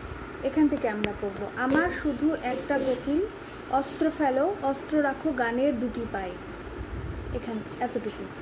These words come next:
দ্বিতীয় স্তবকের থেকে শেষ স্তবক পর্যন্ত, দশ নম্বর চরণ থেকে শেষ চরণ পর্যন্ত। আমরা একটু কবিতাটা পড়ে নিই। এর আগে আমরা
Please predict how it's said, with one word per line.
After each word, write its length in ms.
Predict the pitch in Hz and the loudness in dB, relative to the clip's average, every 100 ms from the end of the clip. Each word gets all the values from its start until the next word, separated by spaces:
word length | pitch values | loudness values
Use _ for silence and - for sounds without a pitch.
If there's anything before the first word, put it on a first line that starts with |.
| - 240 | -6 4
দ্বিতীয় 380 | 294 277 349 349 | 4 6 4 4
স্তবকের 600 | - 311 294 302 330 330 - | 2 2 2 2 2 0 0
থেকে 300 | 294 277 339 508 - - - | -2 2 2 2 -2 -10 0
শেষ 180 | 339 330 | 2 2
স্তবক 320 | - 269 240 - | 2 2 2 0
পর্যন্ত, 500 | 220 202 208 196 202 190 - - - - - - | -2 -2 -4 -6 -6 -8 -10 -12 -10 -10 -8 2
দশ 260 | 269 277 320 | 2 4 4
নম্বর 320 | 311 311 339 330 | 6 6 4 2
চরণ 300 | 277 269 269 | 2 4 2
থেকে 280 | 285 302 392 480 - | 0 0 0 2 4
শেষ 160 | 269 - | 4 4
চরণ 280 | 269 240 247 226 | 0 2 0 0
পর্যন্ত। 520 | 202 190 202 190 190 180 - - - - - - - - - - - - - - - - | -2 -2 -6 -6 -8 -6 -4 -4 -6 -6 -8 -10 -10 -10 -10 -10 -10 -10 -10 -8 -6 -2
আমরা 180 | 262 277 | 2 4
একটু 180 | 277 294 302 | 4 2 2
কবিতাটা 360 | 285 285 285 269 | 4 4 4 4
পড়ে 220 | 277 285 | 6 6
নিই। 180 | 277 370 - - - - - - - - - - - - - - - - - - - - - - - - - - - - - - - - - - - - - - - - - - - - | 6 4 2 -2 -4 -10 -6 -6 -4 0 0 -2 -8 -10 -10 -10 -10 -10 -10 -10 -6 -4 -4 -6 -10 -10 -10 -10 -10 -10 -10 -10 -10 -10 -10 -10 -10 -10 -10 -10 -10 -10 -10 -10 -10 2
এর 140 | 277 285 | 6 8
আগে 220 | 277 302 | 8 6
আমরা 360 | 285 285 339 | 8 6 4